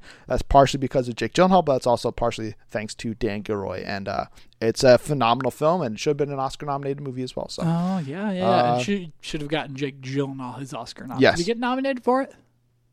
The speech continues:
Speaker 2: No.
Speaker 1: No, he did not.
Speaker 2: Well, I wouldn't nominate him for it either. I mean,
Speaker 1: What?
Speaker 2: I w-, I would, but, like, if I was an Oscar voter, I wouldn't.
Speaker 1: What?
Speaker 2: That makes sense?
Speaker 1: No, it doesn't make, why, why would you nominate him and then say, "Well, if I, if I was in, if I had the power to, I wouldn't do it"?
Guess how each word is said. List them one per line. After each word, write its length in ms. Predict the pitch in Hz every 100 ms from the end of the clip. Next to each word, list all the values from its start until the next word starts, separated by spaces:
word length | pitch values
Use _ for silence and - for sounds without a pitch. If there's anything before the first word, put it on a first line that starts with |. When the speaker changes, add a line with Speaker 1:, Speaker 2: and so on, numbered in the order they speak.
| -
Speaker 2:
No. 320 | 139 127 117
Speaker 1:
No, 160 | 127 107
he 80 | 117
did 120 | 107
not. 180 | 104 -
Speaker 2:
Well, 100 | 135
I 40 |
wouldn't 220 | 127 117
nominate 340 | 117 110 120 113
him 120 | 123
for 180 | 117 117
it 80 | 120
either. 260 | - 123 _ -
I 40 | 170
mean, 80 | -
Speaker 1:
What? 120 | 131
Speaker 2:
I 20 |
w-, 80 | 160
I 120 | 208 180 233 202
would, 220 | 147 135
but, 100 | 156 139
like, 320 | 135 127 - _ _ _ _ _ -
if 120 | 160
I 180 | 151 143
was 280 | 143 147 139
an 120 | 139
Oscar 360 | 147 147 135 143
voter, 360 | 143 139 135
I 100 | 110
wouldn't. 560 | 113 110 104 107 107 _ _ _ _ _ _ -
Speaker 1:
What? 120 | 123
Speaker 2:
That 80 | 143
makes 180 | 143 -
sense? 320 | 147 147 -
Speaker 1:
No, 220 | 415 151
it 100 | 135
doesn't 180 | 175 170
make, 180 | 143 -
why, 120 | 170
why 160 | 165 185
would 200 | 196 156
you 60 | 160
nominate 440 | 139 151 170 127
him 140 | 139
and 80 | 123
then 120 | 120
say, 100 | 127
"Well, 180 | 143 147
if 80 | 139
I, 120 | 143 135
if 180 | 123 147
I 180 | 143
was 160 | 143 143
in, 140 | 143 123
if 140 | 151
I 20 |
had 100 | 156
the 60 | -
power 320 | - 170 156
to, 100 | 123
I 60 | 104
wouldn't 240 | 107 -
do 120 | 139
it"? 120 | -